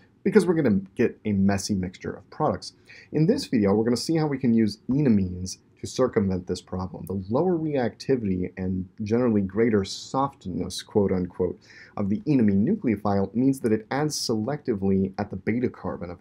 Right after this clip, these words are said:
alpha beta unsaturated carbonyl compounds. This enables us to do conjugate additions that look like Michael reactions of enolates after hydrolysis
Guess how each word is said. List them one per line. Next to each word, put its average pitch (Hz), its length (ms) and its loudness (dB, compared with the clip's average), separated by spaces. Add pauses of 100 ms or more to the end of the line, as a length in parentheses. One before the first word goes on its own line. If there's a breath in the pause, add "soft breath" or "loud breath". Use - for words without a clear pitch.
alpha 98 240 -6
beta 92 220 -4
unsaturated 90 800 -10
carbonyl - 520 -6
compounds. - 600 -18 (460)
This 135 160 4
enables 117 420 6
us 95 220 0
to 92 340 -4 (320 loud breath)
do 143 140 6
conjugate 151 500 0
additions 107 400 0
that - 180 -4
look 107 440 0
like 185 280 0
Michael 151 320 0
reactions 147 480 -2
of 98 200 -4
enolates 160 440 -2
after 95 280 -4
hydrolysis 92 840 -2